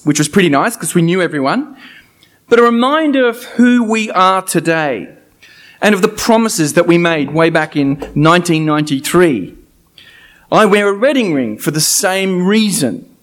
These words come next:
And every year we celebrate our anniversary as well. This memory makes us who we are today. It's not just nostalgia for the past.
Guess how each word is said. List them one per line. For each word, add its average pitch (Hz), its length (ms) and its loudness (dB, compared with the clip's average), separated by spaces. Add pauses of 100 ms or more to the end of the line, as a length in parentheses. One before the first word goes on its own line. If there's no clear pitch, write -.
(420)
And 202 140 2
every 226 240 2
year 190 260 0
we 196 200 -2
celebrate 160 640 0
our 143 180 -2
anniversary 165 800 0
as 135 120 -4
well. 180 440 0 (1000)
This 214 440 0
memory 202 720 0 (600)
makes 220 540 0
us 202 320 -2 (200)
who 214 200 2
we 202 220 -4
are 226 320 2
today. 135 480 -2 (420)
It's 175 140 -4
not 262 160 2
just - 320 -2 (180)
nostalgia 185 680 0
for 156 140 -8
the 147 80 0
past. 151 600 0